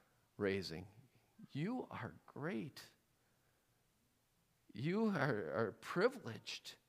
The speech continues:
to live when you do and to have had the good news preached to you. And I would just ask that each of us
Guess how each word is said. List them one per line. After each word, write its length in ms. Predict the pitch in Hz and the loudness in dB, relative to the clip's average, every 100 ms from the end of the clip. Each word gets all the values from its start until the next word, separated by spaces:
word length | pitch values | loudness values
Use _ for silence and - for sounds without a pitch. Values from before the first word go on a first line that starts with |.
| _ _ _ _ _ _ _ _ _ _ _ _ _ _ _ _ _ _ _ _ _ _ _ - | _ _ _ _ _ _ _ _ _ _ _ _ _ _ _ _ _ _ _ _ _ _ _ 0
to 80 | 135 | 4
live 240 | 160 254 | 6 4
when 180 | 202 151 | 2 2
you 120 | 117 | 2
do 340 | 113 127 90 101 - _ _ _ _ _ _ _ _ _ _ _ _ _ _ _ _ _ | 0 -2 -4 -12 -20 _ _ _ _ _ _ _ _ _ _ _ _ _ _ _ _ _
and 140 | - 120 | -4 0
to 120 | 123 | 4
have 180 | 143 156 | 4 6
had 260 | 165 180 | 6 4
the 80 | 151 | 2
good 200 | 110 160 | -2 0
news 280 | 123 135 135 | 0 0 -4
preached 380 | - 147 - - | -8 -8 -8 -10
to 60 | 87 | -8
you. 240 | 123 147 101 _ _ _ _ _ _ _ _ _ _ _ _ _ _ _ _ _ _ _ _ _ _ _ 539 | -6 -8 -14 _ _ _ _ _ _ _ _ _ _ _ _ _ _ _ _ _ _ _ _ _ _ _ 4
And 140 | 143 156 | 6 8
I 100 | 214 | 6
would 120 | 175 | 6
just 200 | 190 - | 0 2
ask 420 | 113 131 135 - - | 6 8 6 2 0
that 160 | 117 | 2
each 260 | 131 131 - | 4 0 -2
of 120 | 95 | -4
us 420 | 92 95 - - | -4 -4 -8 -14